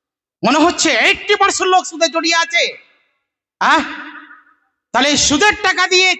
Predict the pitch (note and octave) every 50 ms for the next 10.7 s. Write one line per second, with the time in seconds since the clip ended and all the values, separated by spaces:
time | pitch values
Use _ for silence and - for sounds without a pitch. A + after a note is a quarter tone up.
0 | F4+ F4+ D#4 E4 G4 A4 G#4+ D#4+ - G4+ G4 F#4+ F4 C4 C4 F4 G4+ G#4 - -
1 | - F#4 F#4+ F4+ E4+ C#4 G3+ - _ _ _ _ - A#3+ C#4+ E4 E4+ F#4 F4+ -
2 | - F#4+ G4 F4 E4 G4+ A4 G#4 F4 B3+ - - - _ _ _ _ _ _ _
3 | _ _ _ - - G#3+ C4+ D4 C#4 E3+ A#2 F2+ - - - - - - - _
4 | _ _ _ _ _ _ _ _ _ _ _ _ _ _ _ _ _ _ _ -
5 | F#3 F3+ F#3+ A#3 C#4 E4 G4 G#4 G4+ - G4 G4 F#4 F4 E4+ F4 F4+ - F4+ F#4
6 | F#4 - - F4 D#4+ B3+ D#3+ - - _ _ _ _ _ _ _ E3 F3+ G3 G3+
7 | A3+ G#3+ C#4 C#4+ C#4+ - - C#4 B3+ F#3 F3 F3+ A3 B3+ B3+ - D#4 E4+ D#4+ D#4+
8 | D#4+ D#4+ D#4 B3 F3 - - _ _ _ _ _ _ _ _ _ _ D#3+ A#3+ A#3+
9 | - - - - - B3+ D#4+ - - - - - D4 D4 D4+ C#4 B3+ - - A3
10 | B3 B3+ B3 - C4+ B3+ - C4+ B3+ C4 B3+ A3+ F#3+